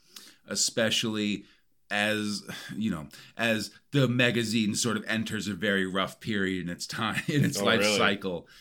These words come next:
Speaker 1: in, like, the mid nineties or so. So,
Speaker 2: What happens?
Speaker 1: I mean,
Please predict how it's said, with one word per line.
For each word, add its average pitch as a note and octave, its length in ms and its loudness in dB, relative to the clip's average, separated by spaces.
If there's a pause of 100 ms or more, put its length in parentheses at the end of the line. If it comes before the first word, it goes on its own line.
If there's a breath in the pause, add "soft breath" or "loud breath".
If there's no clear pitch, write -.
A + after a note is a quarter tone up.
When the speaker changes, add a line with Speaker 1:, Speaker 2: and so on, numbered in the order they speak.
(180 loud breath)
Speaker 1:
in, A#2 160 0
like, G2 180 -2
the G2+ 100 -4
mid F#2 240 -2
nineties E2 540 -6
or D#2 100 -10
so. D#2 340 -6
So, G2+ 140 -4
Speaker 2:
What A2 80 -2
happens? G#2 500 0 (360 loud breath)
Speaker 1:
I B2+ 100 -2
mean, C#3+ 340 6